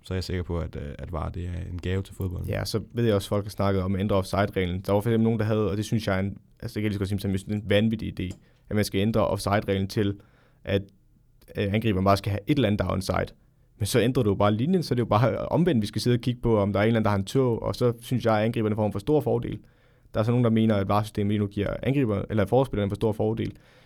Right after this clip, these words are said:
Speaker 2: Men jeg synes bare, med det antal mål, vi ser i Premier League, så synes jeg ikke, det er så markant, at det gør så meget en forskel. Øhm, så jeg, jeg synes mere, at det er den fejlmarken, vi skal ind og kigge på,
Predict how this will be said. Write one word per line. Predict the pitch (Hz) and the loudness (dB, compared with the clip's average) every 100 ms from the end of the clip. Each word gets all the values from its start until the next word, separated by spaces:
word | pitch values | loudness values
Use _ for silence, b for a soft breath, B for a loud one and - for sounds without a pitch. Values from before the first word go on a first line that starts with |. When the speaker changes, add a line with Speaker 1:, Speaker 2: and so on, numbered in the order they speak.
| b | b
Speaker 2:
Men | b | b
jeg | 101 | 4
synes | 110 | 4
bare, | 101 98 | 4 4
med | |
det | 95 | 4
antal | 95 98 | 2 2
mål, | 101 101 | 2 2
vi | 95 | 2
ser | 101 | 0
i | 95 | 0
Premier | - 95 | 0 -2
League, | 92 98 | -2 -4
så | - | -8
synes | - - | -16 -10
jeg | 98 | -8
ikke, | 95 - | -8 -6
det | 85 | -4
er | - 98 | -4 -4
så | - 98 | -2 -2
markant, | 92 - 98 98 | -2 -4 -6 -4
at | 95 | -6
det | 98 | -6
gør | 98 98 101 - | -4 -2 -4 -6
så | - 104 | -6 -2
meget | 101 92 | -2 -2
en | |
forskel. | 101 98 104 98 101 - | -4 -4 -6 -8 -8 -8
Øhm, | 107 101 - b b b b b _ | -8 -8 -10 b b b b b _
så | - | 2
jeg, | 107 107 | 4 6
jeg | 110 | 6
synes | 110 120 110 | 6 4 4
mere, | 107 | 2
at | 98 | 4
det | 98 | 2
er | |
den | 95 95 | 2 2
fejlmarken, | 95 95 101 95 98 | 2 2 2 0 -2
vi | |
skal | 95 101 | -4 -2
ind | 95 | -4
og | |
kigge | - 101 | -4 -10
på, | - 107 | -6 -8